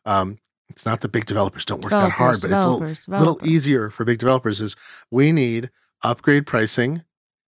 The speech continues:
Speaker 1: trial versions.
Speaker 2: Yes.
Speaker 1: And, you know, it, it's, this would transform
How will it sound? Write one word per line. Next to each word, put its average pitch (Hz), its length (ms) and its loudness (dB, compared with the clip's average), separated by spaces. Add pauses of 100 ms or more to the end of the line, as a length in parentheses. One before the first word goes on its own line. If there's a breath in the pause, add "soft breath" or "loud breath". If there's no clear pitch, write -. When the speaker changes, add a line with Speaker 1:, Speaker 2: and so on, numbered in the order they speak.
Speaker 1:
trial 101 460 0
versions. 101 500 0
Speaker 2:
Yes. 147 720 0
Speaker 1:
And, 120 320 2
you 123 80 2
know, 107 120 2
it, 117 340 -8
it's, - 300 4
this 135 260 0
would 131 120 2
transform 185 1120 2